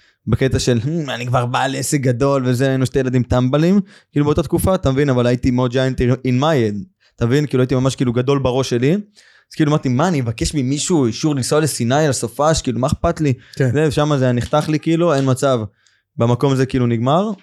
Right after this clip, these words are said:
Speaker 1: אה, אז זה היה מרוץ אחד, וגם פה בעסק.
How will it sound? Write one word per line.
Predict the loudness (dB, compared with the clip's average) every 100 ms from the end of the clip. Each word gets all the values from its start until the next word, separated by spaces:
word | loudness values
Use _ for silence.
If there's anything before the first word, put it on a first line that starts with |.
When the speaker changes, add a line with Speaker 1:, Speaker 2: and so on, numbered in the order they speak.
| _ _ _ _ _ _ _ _ _ _ _ _ -2
Speaker 1:
אה, | 2 4 4 2 0
אז | 0
זה | 2
היה | 2
מרוץ | 2 0 -2
אחד, | -2 0
וגם | 0 -2
פה | -2 0
בעסק. | 0 -2 -8 -12